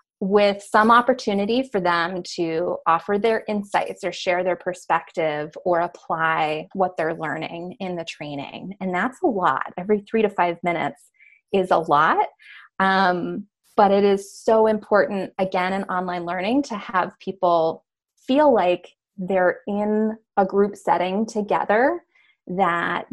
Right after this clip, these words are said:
they, that their presence is noticed, that their presence matters, that their contributions are making a difference in this learning space, so that they're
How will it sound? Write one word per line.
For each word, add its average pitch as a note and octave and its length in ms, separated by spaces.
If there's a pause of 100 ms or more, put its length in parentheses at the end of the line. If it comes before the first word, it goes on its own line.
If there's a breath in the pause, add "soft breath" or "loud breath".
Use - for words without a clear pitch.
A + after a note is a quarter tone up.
they, F3+ 880
that F#3 200
their G#3 180
presence G#3 520
is G3+ 140
noticed, F#3 640
that G3 140
their F3+ 120
presence F3 520
matters, E3+ 540
that F#3 120
their E3+ 100
contributions F#3 840
are G3+ 80
making F3+ 340
a E3 160
difference - 640
in F#3 180
this E3+ 200
learning F#3+ 400
space, F#4+ 580 (600 soft breath)
so G3+ 460
that E3 420 (640)
they're F3+ 480